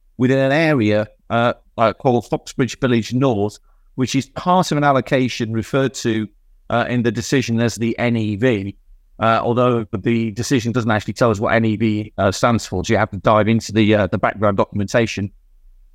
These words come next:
It's an allocation of the adopted local plan for a huge number of dwellings, eight thousand dwellings, which were meant to come forward in small villages, and each village was meant to have a primary school. And the council,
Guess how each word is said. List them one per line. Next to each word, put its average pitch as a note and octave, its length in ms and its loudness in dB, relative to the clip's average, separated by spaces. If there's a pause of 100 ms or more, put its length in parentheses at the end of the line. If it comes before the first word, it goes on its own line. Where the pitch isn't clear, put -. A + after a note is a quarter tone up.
(120)
It's - 140 -6
an D#3 60 4
allocation C#3 520 2
of A#2 60 -4
the A#2 80 2
adopted A#2 360 0
local A2 240 2
plan G2+ 360 0 (460)
for C#3 100 2
a C3 60 4
huge E3+ 400 0
number A2+ 240 0
of A2 60 -2
dwellings, A2+ 420 2
eight B2+ 200 0
thousand A2+ 380 0
dwellings, G#2+ 440 0
which A2+ 180 -6
were B2+ 60 2
meant C#3+ 200 2
to - 80 -8
come C3+ 160 -6
forward A2+ 320 -2
in A2+ 80 0
small A2 360 -2
villages, A2+ 540 0 (360)
and B2+ 100 4
each F#3 200 2
village A#2+ 300 2
was B2+ 120 2
meant A2 220 0
to A2 180 -4
have A2+ 100 0
a G#2+ 60 -2
primary B2 360 2
school. A2 400 -4 (800)
And C3+ 120 2
the C3 60 2
council, F3 580 2